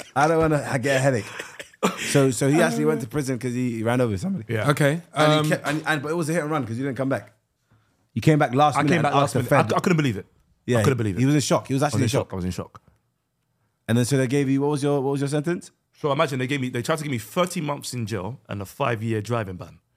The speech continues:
Speaker 2: But because I bought
Speaker 1: The M P.
Speaker 2: a M P as my, uh, character reference, live character reference, whatever they call it,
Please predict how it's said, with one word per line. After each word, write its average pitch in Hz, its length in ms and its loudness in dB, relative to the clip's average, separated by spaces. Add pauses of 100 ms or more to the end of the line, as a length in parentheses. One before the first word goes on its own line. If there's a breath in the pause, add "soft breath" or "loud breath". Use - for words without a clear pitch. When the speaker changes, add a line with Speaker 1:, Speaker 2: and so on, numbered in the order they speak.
(380)
Speaker 2:
But 117 100 -4
because 151 220 0
I 175 80 2
bought 143 340 -2 (200)
Speaker 1:
The 110 80 -6
M 113 140 -2
P. 107 240 -2 (200)
Speaker 2:
a 113 160 -4
M 131 140 -2
P 131 420 -4 (380)
as 113 160 -2
my, 113 140 0
uh, 107 340 -2
character 113 800 -2
reference, 113 460 -6
live 127 220 0
character 123 240 -8
reference, 113 260 -8
whatever 98 280 -8
they 98 120 -10
call 92 220 -10
it, - 160 -12